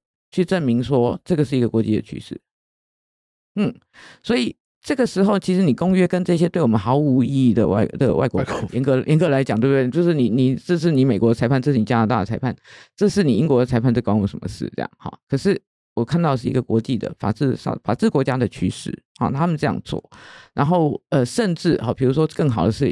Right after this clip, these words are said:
Speaker 1: 哎，欧洲人权法院这样说，美洲人权法院这样说，你看这国际趋势很强了，那我就可以去用这个来顺着这个去解释说，我们的内国法是不是也可以在这上面有所检讨。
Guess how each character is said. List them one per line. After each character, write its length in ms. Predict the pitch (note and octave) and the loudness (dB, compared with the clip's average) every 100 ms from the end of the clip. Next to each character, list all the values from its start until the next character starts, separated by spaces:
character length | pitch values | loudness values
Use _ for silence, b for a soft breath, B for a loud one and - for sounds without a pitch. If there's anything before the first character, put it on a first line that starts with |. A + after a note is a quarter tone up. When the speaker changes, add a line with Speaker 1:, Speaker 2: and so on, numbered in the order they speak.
| - | 0
Speaker 1:
哎， 160 | C3+ - | 0 2
欧 120 | E3+ | 2
洲 80 | F#3+ | 2
人 120 | C#3 | 4
权 120 | C#3 | 2
法 120 | C3+ | 2
院 120 | A2+ B2+ | 0 0
这 80 | |
样 120 | B2+ A2 | 0 -2
说， 180 | A#2 | -2
美 120 | A2 G2 | -4 -2
洲 120 | C3 | -2
人 140 | G#2+ | -2
权 100 | G#2+ | -4
法 120 | - | -4
院 100 | F#2 | -4
这 60 | G#2 | -4
样 80 | G#2 | -6
说， 120 | - | -8
你 80 | F#2+ | -6
看 140 | C3+ | -4
这 80 | A#2+ | -2
国 100 | G#2+ | -2
际 120 | A2 | -6
趋 120 | A2 | -6
势 140 | F#2+ - | -6 -8
很 100 | - | -10
强 200 | - - - | -12 -16 -16
了， 60 | - _ _ B B B | -20 _ _ B B B
那 120 | - | -2
我 80 | A#2+ | -2
就 80 | C#3 | 0
可 100 | B2+ | 0
以 100 | B2 | -2
去 420 | - - C3+ - | -4 -6 -6 -4
用 200 | - F3 | 0 0
这 140 | C#3+ D#3+ | 0 0
个 100 | A#2+ | 0
来 280 | G2+ F#2+ - _ _ _ - | 0 -2 -6 _ _ _ -18
顺 420 | - - A#3 F3 | -12 -2 -2 0
着 160 | D3 | 0
这 80 | C3+ | 0
个 100 | D#3 | -2
去 160 | - D#3 | -2 -4
解 200 | - G2 | -4 -4
释 140 | C#3 | -4
说， 160 | B2+ C3 | -2 0
我 80 | A#2+ | 0
们 100 | G#2+ | 0
的 100 | G#2+ | 0
内 140 | D3 | 0
国 120 | C#3 | 0
法 200 | A2+ C#2 | -2 -6
是 160 | - - | -10 -8
不 80 | - | -8
是 200 | - B2+ - | -8 -8 -6
也 220 | - - | -8 -8
可 180 | _ C3 | _ 0
以 220 | C3 F#2 - | 0 -2 -4
在 200 | C#3+ A#2+ | -4 -2
这 160 | C#3+ | -2
上 200 | B2+ A2 | -2 -2
面 240 | G2+ G2 - _ _ _ | -2 -4 -6 _ _ _
有 220 | - A2+ B2+ | -2 0 0
所 360 | - - - - | -2 -2 -4 -6
检 240 | F#2 A1+ | -4 -4
讨。 160 | - | -6